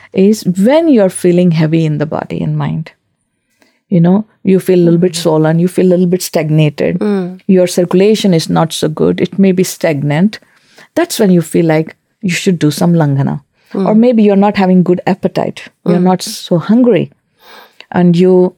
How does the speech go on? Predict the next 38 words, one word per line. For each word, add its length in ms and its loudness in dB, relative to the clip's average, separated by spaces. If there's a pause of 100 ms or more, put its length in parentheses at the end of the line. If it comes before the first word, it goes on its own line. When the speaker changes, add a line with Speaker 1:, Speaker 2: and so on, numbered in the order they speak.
(120)
Speaker 1:
wake 260 0
up 100 0
in 80 4
the 80 2
morning, 380 0
you 100 0
feel 220 0
very 180 2
tired, 540 -2 (140)
heavy, 440 0 (640)
and 220 2
swollen 460 2
in 40 4
the 80 2
body. 420 -2 (300)
You 140 2
feel 320 2 (160)
your 160 2
tongue 280 2
is 160 0
coated. 600 -2 (1120)
So 160 -2
if 120 0
you 120 4
have 200 0
a 80 4
white 320 0
coating 360 2
on 80 0
the 100 0
tongue, 400 -2
that 160 -4
also 260 0
shows, 320 -2
like, 160 -2
your 80 0
digestion 560 -2
is 260 -4